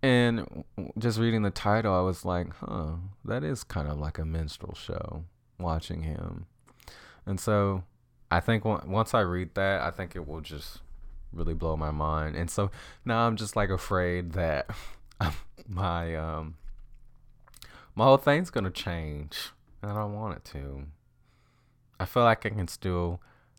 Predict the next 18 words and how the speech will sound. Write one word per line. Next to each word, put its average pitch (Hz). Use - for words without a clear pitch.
um, 76
combine 85
the 98
two, 104
but 85
I 85
think 85
later 85
on 85
I 78
want 80
to 73
really 76
develop, 73
um, 71
my 76
ideas 71
about 71